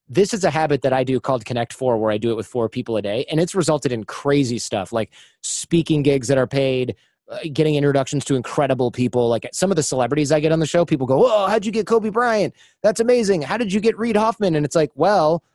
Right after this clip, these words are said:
I texted somebody, I helped them with something. Later on, they said, 'Hey, I happen to be doing this project with so-and-so. Would you be interested?'"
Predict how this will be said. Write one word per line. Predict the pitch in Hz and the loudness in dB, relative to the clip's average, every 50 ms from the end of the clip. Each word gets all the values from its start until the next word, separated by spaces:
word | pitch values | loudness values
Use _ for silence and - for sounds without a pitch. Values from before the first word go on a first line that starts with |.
| _ _ _ _ _ | _ _ _ _ _
I | 151 143 | -4 -2
texted | - 180 202 208 - - 170 147 | 0 0 0 0 -2 -6 -8 -2
somebody, | - 151 139 131 131 127 143 151 160 151 - _ _ _ _ _ _ | 0 0 2 2 2 2 2 0 0 -2 -6 _ _ _ _ _ _
I | 135 139 135 135 131 - - | -2 0 0 0 -2 -2 -4
helped | - 156 165 185 - | -2 -2 -2 0 2
them | - 156 147 | 2 2 2
with | 131 127 | 2 0
something. | - 143 127 113 127 127 131 143 151 - _ _ _ _ 123 | 0 -2 -2 0 0 0 0 -2 -4 -6 _ _ _ _ 0
Later | 147 160 165 165 | 2 4 4 4
on, | 160 160 160 | 2 2 0
they | 147 | 0
said, | 131 - 143 127 120 - | 0 0 0 -2 -2 -4
'Hey, | - 165 170 175 | -2 2 2 2
I | 147 127 | 2 2
happen | 139 156 - - | 0 -2 -2 -2
to | 147 139 | 0 0
be | 143 | 2
doing | 135 147 147 143 | 2 2 0 0
this | 135 113 - | -2 -4 -4
project | - - 156 160 143 123 127 123 - - | -4 -2 -2 -2 0 0 -2 -2 -2 -6
with | 120 - | -8 -4
so-and-so. | - 165 175 175 139 - - 120 110 107 | -2 0 0 0 0 0 0 0 0 0
Would | 107 120 135 123 | 0 -2 0 0
you | 139 131 | 0 -2
be | 123 120 120 | -2 -2 -4
interested?'" | 131 - 139 120 - - 113 110 101 | -4 -4 -6 -6 -2 -2 -2 -2 -2